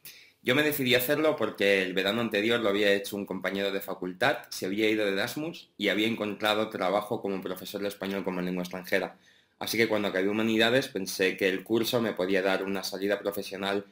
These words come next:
con la que no contaba hasta entonces. El curso me gustó mucho. Reconozco que los primeros días fueron bastante teóricos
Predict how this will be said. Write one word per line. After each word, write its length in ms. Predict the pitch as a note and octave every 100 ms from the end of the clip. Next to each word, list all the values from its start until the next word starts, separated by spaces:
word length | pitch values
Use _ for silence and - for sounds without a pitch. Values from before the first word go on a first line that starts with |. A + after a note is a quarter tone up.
| _ _
con 140 | - G2
la 120 | F#2
que 80 | G2
no 120 | F#2+
contaba 640 | G2 F2+ F#2 F2 D#2+ D#2+ -
hasta 200 | G2+ F2+
entonces. 680 | F2+ F2 E2 D#2+ - - - _ _ - - _ _ -
El 160 | A#2 A2
curso 600 | D#3 E3+ G3 F#3+ F#3 F3+
me 140 | A#2 A2
gustó 320 | G#2 - G#2
mucho. 380 | G2 - E2+ - _ _ - E2 - - _ -
Reconozco 640 | G#2+ C3 B2+ D3 D#3 E3+
que 100 | C#3+
los 140 | B2
primeros 380 | - A#2 A#2+ A#2
días 220 | A#2 B2
fueron 240 | A2 G#2+ A2+
bastante 400 | G2+ - G#2+ G#2+
teóricos 760 | G2 G#2+ B2+ D#3+ E3 - -